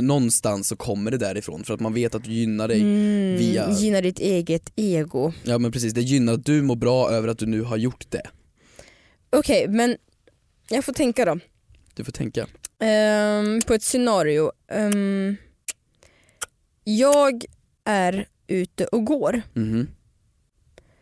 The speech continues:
Speaker 2: Och jag ser en, eh, lite äldre dam som, eh, halkar.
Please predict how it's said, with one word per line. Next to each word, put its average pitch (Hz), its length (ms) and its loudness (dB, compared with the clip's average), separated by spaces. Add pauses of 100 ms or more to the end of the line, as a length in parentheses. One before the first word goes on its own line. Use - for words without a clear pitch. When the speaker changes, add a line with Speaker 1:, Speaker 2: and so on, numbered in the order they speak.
(840)
Speaker 2:
Och - 260 -6
jag 196 420 2
ser 165 540 0
en, 170 400 -2
eh, 160 460 -2 (580)
lite 233 220 -2
äldre 202 380 0
dam 165 400 2 (440)
som, 160 640 -2
eh, 143 340 -6 (920)
halkar. 233 640 -2